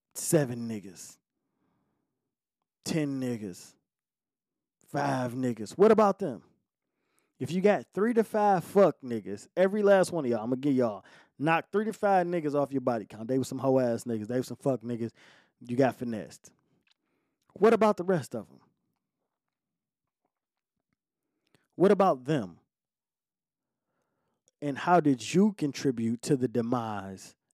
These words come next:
and the destruction of those relationships? Fuck what he did. Because you can't change him.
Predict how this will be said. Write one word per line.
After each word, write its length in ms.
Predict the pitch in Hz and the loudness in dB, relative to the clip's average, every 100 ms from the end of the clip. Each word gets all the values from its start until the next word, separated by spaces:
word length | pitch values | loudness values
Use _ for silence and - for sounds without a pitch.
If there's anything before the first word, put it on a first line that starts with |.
| - | -14
and 160 | 127 | -10
the 60 | 113 | -10
destruction 840 | 110 107 - 131 117 - 104 98 _ _ _ _ _ _ _ | -10 -10 -4 -2 -4 -8 -14 -16 _ _ _ _ _ _ _
of 160 | 131 117 | -4 -2
those 280 | 117 113 117 | 0 -2 -4
relationships? 840 | 110 104 - 98 - 80 _ _ _ _ _ | -6 -6 -10 -18 -20 -20 _ _ _ _ _
Fuck 400 | - - 196 190 | -8 2 2 2
what 140 | 185 151 | -2 -2
he 160 | 143 | -4
did. 340 | 123 110 90 82 _ _ _ _ _ _ _ _ _ _ _ _ _ _ _ _ _ _ _ _ - | -6 -8 -10 -20 _ _ _ _ _ _ _ _ _ _ _ _ _ _ _ _ _ _ _ _ -14
Because 300 | 127 147 120 | -6 -4 -4
you 80 | 143 | -6
can't 400 | - 175 147 - | -2 -2 -2 -6
change 420 | - 190 156 113 | -4 -2 -2 -4
him. 320 | - 156 95 | -4 -4 -4